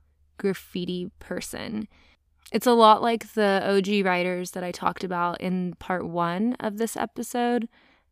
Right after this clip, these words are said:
and they don't really have a purpose other than to make graffiti and spray paint on the walls that aren't theirs. So that means that they're not making money, and they're not really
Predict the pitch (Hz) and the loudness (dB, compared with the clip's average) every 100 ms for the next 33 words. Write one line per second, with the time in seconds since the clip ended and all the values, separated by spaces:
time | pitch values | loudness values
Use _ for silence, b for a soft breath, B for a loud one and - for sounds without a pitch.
0 | - 208 208 208 208 220 240 262 262 226 | -4 0 2 2 4 4 2 2 0 0
1 | 208 190 190 180 - 208 - 202 190 214 | 2 2 2 0 -8 -12 -6 -2 0 0
2 | 208 - 185 185 185 175 170 185 175 175 | -2 -4 -2 -2 -2 -4 -4 -4 -4 -6
3 | 175 180 175 190 185 185 - - 180 175 | -8 -6 -2 -2 -2 -4 -6 -4 -4 -4
4 | 185 175 - 175 175 165 165 165 175 175 | -6 -6 -4 -2 -2 0 -2 -2 -4 -4
5 | - 175 170 190 - b - 233 214 202 | -4 -8 -6 -8 -12 b -6 2 4 4
6 | 196 202 202 202 196 190 185 175 175 170 | 4 4 4 2 0 -2 0 -2 -4 -6
7 | 175 175 175 180 180 180 180 b b b | -4 -2 0 0 -2 -4 -8 b b b
8 | - 190 185 185 185 - 175 180 175 180 | -2 2 2 4 2 2 2 2 2 0
9 | 175 | -2